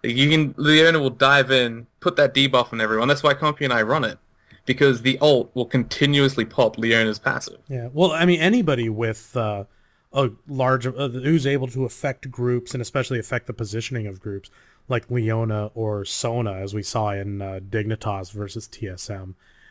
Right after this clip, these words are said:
Speaker 2: make really good partners for, uh, for Miss Fortune. That might actually be one of the secrets to Miss Fortune's success, is that she partners really well with a v-,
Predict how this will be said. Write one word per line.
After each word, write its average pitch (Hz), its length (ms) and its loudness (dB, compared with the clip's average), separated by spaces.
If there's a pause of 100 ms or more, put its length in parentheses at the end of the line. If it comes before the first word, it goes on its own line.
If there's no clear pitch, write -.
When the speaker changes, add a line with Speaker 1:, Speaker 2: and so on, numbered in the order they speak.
Speaker 2:
make 131 400 -4
really 147 320 2
good 120 360 -2
partners 110 840 -6 (460)
for, 104 680 -2
uh, 95 300 -8
for 120 240 -4
Miss 98 180 -8
Fortune. 98 440 -10 (260)
That 170 160 2
might 170 340 -2
actually 131 420 -2
be 147 280 0
one 117 200 -4
of 110 120 -8
the 120 80 -4
secrets 156 460 -2
to 113 100 -6
Miss 104 180 -6
Fortune's 110 480 -6
success, 135 540 -6
is 113 160 -4
that 117 180 -2 (380)
she - 360 0
partners 113 680 -2
really 123 340 0
well 104 640 -6
with 123 300 -6
a 107 120 -4
v-, 101 420 -10